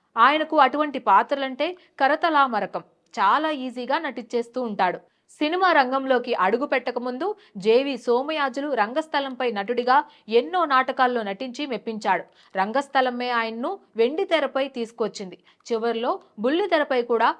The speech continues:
తలుక్కుమని మెరిశారు. శంకరా శాస్త్రిగా పేరొందిన జేవి సోమయాజులు అసలు పేరు జొన్నలగడ్డ వెంకట సుబ్రహ్మణ్య సోమయాజులు. జేవి సోమయాజులు పంతొమ్మిది వందల ఇరవై ఎనిమిదవ సంవత్సరంలో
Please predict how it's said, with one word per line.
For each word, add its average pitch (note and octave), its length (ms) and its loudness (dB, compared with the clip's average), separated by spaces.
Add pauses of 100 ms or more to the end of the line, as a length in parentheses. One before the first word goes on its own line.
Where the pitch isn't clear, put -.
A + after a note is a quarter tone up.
(120)
తలుక్కుమని C4+ 520 -4
మెరిశారు. G#3 440 -2 (340)
శంకరా A#3 360 -2
శాస్త్రిగా A3+ 480 -2
పేరొందిన A3 540 -2
జేవి G#3+ 480 -4
సోమయాజులు C4+ 720 -4 (260)
అసలు E4 320 2
పేరు C#4+ 300 -2
జొన్నలగడ్డ A#3+ 680 -4
వెంకట G#3 380 -6
సుబ్రహ్మణ్య A3+ 560 -8
సోమయాజులు. F#3+ 600 -4 (340)
జేవి A3 380 2
సోమయాజులు B3+ 720 -4 (240)
పంతొమ్మిది E4 420 -2
వందల D4+ 120 0
ఇరవై A#3 340 0
ఎనిమిదవ C#4+ 320 -2
సంవత్సరంలో B3+ 640 -2